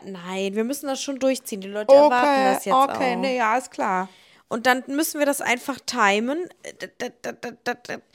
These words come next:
Speaker 1: Dann kann man ja auch sagen, wir nehmen am Montag einen auf und am Freitag nehmen wir einen auf. Und dann ist der Freitag für ne-, für den nächsten Mittwoch. Dann sind ja schon wieder fünf Tage vergangen.
Speaker 2: Mhm.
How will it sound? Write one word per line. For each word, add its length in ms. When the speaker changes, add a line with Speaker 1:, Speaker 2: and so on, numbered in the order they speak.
Speaker 1:
Dann 140
kann 140
man 120
ja 120
auch 40
sagen, 300
wir 80
nehmen 180
am 140
Montag 500
einen 200
auf 320
und 100
am 120
Freitag 520
nehmen 220
wir 120
einen 220
auf. 360
Und 40
dann 140
ist 160
der 80
Freitag 520
für 140
ne-, 260
für 200
den 260
nächsten 400
Mittwoch. 520
Dann 140
sind 180
ja 120
schon 240
wieder 340
fünf 260
Tage 280
vergangen. 500
Speaker 2:
Mhm. 400